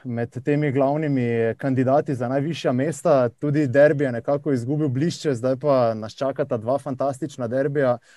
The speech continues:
na različnih stadionih, kot si dejal. Kako se ti zdi, da prazne tribune vplivajo na vse skupaj? Meni se zdi, da ima Liverpool doma veliko težav, tudi United, pa to sva seveda že omenila.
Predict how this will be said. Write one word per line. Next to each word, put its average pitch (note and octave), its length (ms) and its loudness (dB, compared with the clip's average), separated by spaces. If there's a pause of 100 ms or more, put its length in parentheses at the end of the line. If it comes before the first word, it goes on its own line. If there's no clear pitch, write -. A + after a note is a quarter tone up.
(120)
na C3 120 0
različnih C3+ 460 0
stadionih, D#3 500 0
kot C3+ 160 -6
si C#3 120 -4
dejal. B2+ 320 2 (240)
Kako F3+ 320 -2
se F#3 160 -2
ti C#3+ 120 -2
zdi, D#3+ 200 -4
da C#3 380 6
prazne D3 420 2
tribune C3 400 -4
vplivajo A2+ 440 -4
na G2+ 80 -14
vse A#2+ 200 -12
skupaj? C3+ 320 -4
Meni C#3+ 240 -4
se - 120 -12
zdi, D3 120 -4
da D3+ 100 0
ima D3 140 -2
Liverpool D#3 500 0
doma C#3+ 260 -2
veliko C#3 400 -2
težav, B2+ 420 -4 (320)
tudi D#3+ 220 0
United, C3+ 440 0
pa A2+ 100 -6
to B2+ 140 -8
sva A#2+ 160 -12
seveda A#2 400 -6
že A#2+ 140 -6
omenila. A2 500 -6